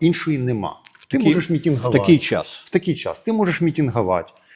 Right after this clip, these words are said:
Speaker 1: Це один раз хтось побачить на Ютубі, лайк поставить і все, про це забудуть.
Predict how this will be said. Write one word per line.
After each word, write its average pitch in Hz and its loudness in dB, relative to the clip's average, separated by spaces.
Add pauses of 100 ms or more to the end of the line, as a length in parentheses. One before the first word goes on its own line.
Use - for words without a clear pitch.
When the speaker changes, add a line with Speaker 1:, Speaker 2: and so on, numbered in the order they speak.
(140)
Speaker 1:
Це - 2
один 135 6
раз 135 4
хтось - 2
побачить 113 2
на 110 0
Ютубі, 107 2
лайк 127 4
поставить 147 0
і 123 -8
все, 135 -4
про - -12
це 123 -12
забудуть. 113 -4